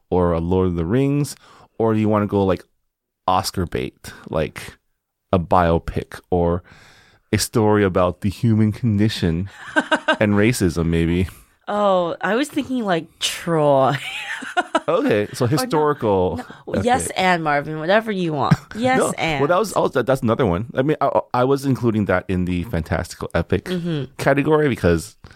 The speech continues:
Speaker 2: Gods and
Speaker 1: yeah.
Speaker 2: Brad Pitt.
Speaker 1: We could go that route. I like that.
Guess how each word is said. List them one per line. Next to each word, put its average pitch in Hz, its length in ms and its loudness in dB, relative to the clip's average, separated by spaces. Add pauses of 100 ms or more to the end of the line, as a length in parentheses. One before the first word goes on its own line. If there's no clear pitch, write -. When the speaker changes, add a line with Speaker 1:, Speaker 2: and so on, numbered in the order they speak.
Speaker 2:
Gods 156 580 -2
and 143 220 -6
Speaker 1:
yeah. 87 520 4
Speaker 2:
Brad 139 300 -4
Pitt. 139 400 -4 (680)
Speaker 1:
We 123 80 4
could - 120 -4
go 131 120 0
that 107 200 0
route. 104 300 0 (800)
I 123 60 4
like 151 180 0
that. 123 320 2